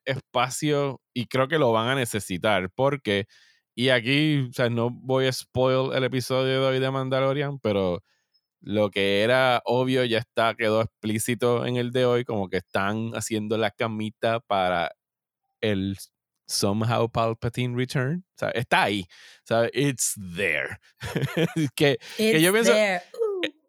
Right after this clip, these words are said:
Speaker 1: it's, it's so there que yo pienso que ya deben dejarlo ahí porque cualquier otra explicación va a ser redundante. Es como que, yes,
Speaker 2: Ujú.
Speaker 1: we know you're cloning that dude. O sea, y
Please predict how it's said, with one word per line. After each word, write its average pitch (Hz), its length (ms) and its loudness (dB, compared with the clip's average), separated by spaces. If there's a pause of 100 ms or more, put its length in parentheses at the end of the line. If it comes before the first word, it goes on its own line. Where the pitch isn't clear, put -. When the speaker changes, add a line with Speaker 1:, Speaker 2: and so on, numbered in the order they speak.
(120)
Speaker 1:
it's, 170 420 2
it's 214 300 0
so 220 600 2
there 160 480 4
que 135 120 0
yo 151 120 6
pienso 190 300 2
que 143 100 4
ya 135 160 6
deben 175 260 4
dejarlo 165 440 4
ahí 170 240 4
porque 113 340 -2
cualquier 123 480 0
otra 143 200 2
explicación 143 520 0
va 117 40 4
a 110 40 -2
ser 110 140 0
redundante. 104 640 0
Es 107 80 -2
como 113 240 -2
que, 107 160 0
yes, 120 300 0
Speaker 2:
Ujú. 113 100 -6
Speaker 1:
we 120 80 0
know 117 260 0
you're 107 220 0
cloning 101 500 -2
that 85 200 0
dude. 80 380 -4
O - 120 -20
sea, 82 380 -4 (480)
y 98 400 -2